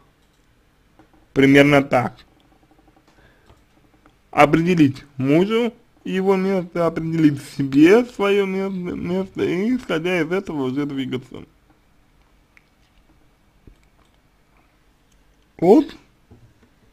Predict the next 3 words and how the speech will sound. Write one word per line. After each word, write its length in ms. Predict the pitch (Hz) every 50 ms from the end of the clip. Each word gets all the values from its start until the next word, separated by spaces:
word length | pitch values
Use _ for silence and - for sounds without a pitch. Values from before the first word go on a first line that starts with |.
| _ _ _ _ _ _ _ _ _ _ _ _ _ _ _ _ _ _ _ _
такой 380 | - 139 127 123 - 165 170 170
вот 280 | 147 139 143 143 - _ _ _
момент. 440 | - 127 120 117 104 78 - -